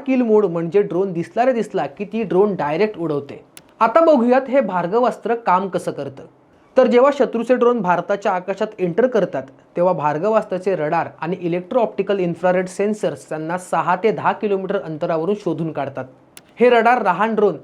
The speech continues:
आणि मोठे ड्रोन दोन्ही ओळखू शकतात. मग ही सिस्टीम काय करते, तर ती ड्रोनच्या रेडिओ सिग्नल जाम करते. त्यामुळे घडतं असं की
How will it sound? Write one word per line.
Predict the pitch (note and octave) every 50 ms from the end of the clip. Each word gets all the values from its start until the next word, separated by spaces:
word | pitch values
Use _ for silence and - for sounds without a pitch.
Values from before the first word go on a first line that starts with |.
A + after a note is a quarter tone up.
| - -
आणि | F#3 G#3+ A#3
मोठे | A3+ G3 F#3 F3 F3+ B3+
ड्रोन | A3+ A3+ B3 B3 A3+
दोन्ही | F#3 F3+ F3 F3 G3+ A3+
ओळखू | G#3+ F#3 F#3 - F#3+
शकतात. | F3 E3+ D3 - - C3 B2+ - - _ _ _ _ - - _ _ _ - -
मग | B3 C#4 D#4+ C4+
ही | D#4+
सिस्टीम | D#4 E4 D#4+ D4+ - E4 E4 D#4
काय | D4+ C#4+ C4+ C#4 C#4
करते, | C#4 A#3 F#3+ - - C#3+ C3+ C3+ - - _ _ _ _ _
तर | - - - -
ती | G#3
ड्रोनच्या | - F#3 F#3+ G3 G#3 A3 G#3 G#3+ C4 G#3
रेडिओ | G3+ F#3 F3 F3 A3+ C4
सिग्नल | B3+ A#3+ F#3+ E3 E3+ G3+ A#3+ G#3 F3
जाम | G#3+ F#3+ F#3+ F3+
करते. | F3 D#3 C#3 C3 - - - - _ _ _ _ _ _ _ _ _ -
त्यामुळे | G#3+ G#3 G#3+ A3+ A#3+
घडतं | G#3+ D#3+ G3 F#3 G3 - C#4+ C4+ B3
असं | - - G#3+ F3 C#3+ - -
की | G3